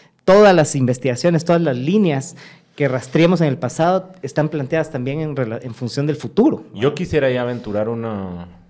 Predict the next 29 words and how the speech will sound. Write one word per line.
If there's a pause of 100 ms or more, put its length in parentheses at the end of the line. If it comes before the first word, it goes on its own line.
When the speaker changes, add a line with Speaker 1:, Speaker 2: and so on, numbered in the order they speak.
(120)
Speaker 2:
no
una
respuesta,
por
supuesto,
pero
sí,
digamos,
un
elemento
adicional
para
ir
contestando
esa
pregunta, (720)
y
es
la (1120)
represión
brutal,
probablemente
una
de
las
peores
en
América
Latina,